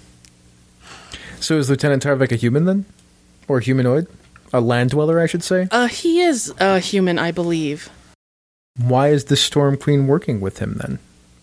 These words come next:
Speaker 2: The Storm Queen has assembled many helpers and people who wish to act of their own accord along the same lines as she.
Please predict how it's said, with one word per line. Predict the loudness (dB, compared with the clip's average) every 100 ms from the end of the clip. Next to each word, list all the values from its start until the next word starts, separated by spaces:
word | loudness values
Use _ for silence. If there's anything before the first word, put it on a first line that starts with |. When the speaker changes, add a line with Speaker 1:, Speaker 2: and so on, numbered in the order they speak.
| _ _ _ _ _ _ _ _ _
Speaker 2:
The | -6
Storm | 0 2 2
Queen | 2 2
has | 2 0 0
assembled | 0 2 2 2 0 -4 -16 _ -8
many | 0 2 4 4 2 2
helpers | 0 0 0 0 0 -2 -4
and | -4 -4 -4 -6 -8 -12 _ _ _ _ -20 -4
people | -2 0 0 0 0
who | 0
wish | 0 -2 -2
to | -2 0
act | 0 -2 -4
of | -4 0
their | 0 2
own | 0 0
accord | -2 -2 2 2 -2 -6
along | -4 -2 -2 -2
the | -4
same | -2 -2
lines | -2 -4 -4
as | -6 -6
she. | -6 -8 -10